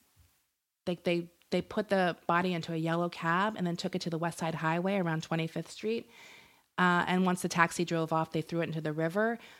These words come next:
But Alec actually said that the cab driver actually helped them, <laughs> but that was never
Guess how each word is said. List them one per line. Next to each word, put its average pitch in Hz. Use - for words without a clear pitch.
But -
Alec 240
actually 196
said 170
that 160
the 170
cab 170
driver 165
actually 160
helped -
them, 269
<laughs> -
but 196
that 196
was 180
never 160